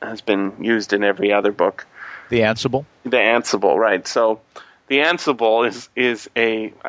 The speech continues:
Speaker 1: is it a trope or a technology? It's some sort of, uh, shorthand for saying, "Here, we've solved this problem so that we can have this."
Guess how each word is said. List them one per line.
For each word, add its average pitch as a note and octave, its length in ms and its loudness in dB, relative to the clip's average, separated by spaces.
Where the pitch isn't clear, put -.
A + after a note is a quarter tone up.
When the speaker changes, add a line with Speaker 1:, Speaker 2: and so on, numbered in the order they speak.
Speaker 1:
is B2 260 -4
it A2 140 0
a G2+ 100 -2
trope - 580 -2
or G2 200 0
a - 120 -8
technology? C#3 720 0
It's A2+ 140 0
some C#3+ 140 0
sort C3 220 2
of, A2+ 180 0
uh, A2 240 2
shorthand B2 640 0
for A2 260 -2
saying, G#2+ 420 0
"Here, C#3+ 220 0
we've C3 200 -4
solved A#2+ 260 0
this A2+ 140 -8
problem G2 560 -2
so - 180 -4
that G#2 120 -2
we G#2+ 120 -10
can G#2+ 160 -14
have F#2 260 -2
this." - 480 -4